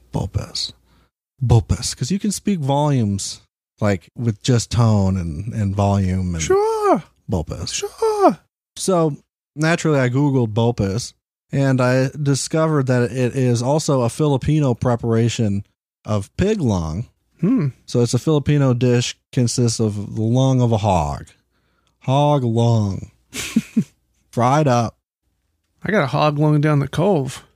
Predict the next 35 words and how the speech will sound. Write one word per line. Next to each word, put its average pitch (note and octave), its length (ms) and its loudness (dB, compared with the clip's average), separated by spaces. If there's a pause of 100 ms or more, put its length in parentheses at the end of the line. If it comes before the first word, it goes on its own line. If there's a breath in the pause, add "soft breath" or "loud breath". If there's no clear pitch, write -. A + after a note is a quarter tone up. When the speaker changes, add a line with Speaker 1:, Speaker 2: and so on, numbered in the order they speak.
(260)
Speaker 2:
Oh. C#3+ 240 -6 (240)
Speaker 1:
They B2 100 0
got D3 200 0
Bulbous F3+ 360 0
down C4 240 0
there? F#4+ 220 -2
Speaker 2:
They D3 120 -2
got D3 200 -2
Bulbous D3+ 400 0
down - 260 0
Speaker 1:
<laughs> C#3+ 100 -4
Speaker 2:
there. B3 100 2
Speaker 1:
Oh, F3 60 4
shit. C4 540 -4 (720)
Speaker 2:
It's D#3+ 160 -2
not F3+ 220 2 (160)
what E3 300 0
you D3+ 180 -4 (520)
Speaker 1:
It's C#3+ 140 -8
not D#3+ 140 0
traditional. A#2+ 600 2
Speaker 2:
It's F#2+ 80 -4
not F#3+ 120 2
what F3 100 4
everyone D#3 280 2
would D3 100 -2
call C#3 220 0
legal. D3+ 520 -2 (100)
Speaker 1:
Right. G2 280 -6 (600)
Speaker 2:
They're G3 120 2
gonna A3+ 180 2
Speaker 1:
Right, C#3 180 2
right, G2 200 -4
right. G2 260 -6
But, B2+ 180 0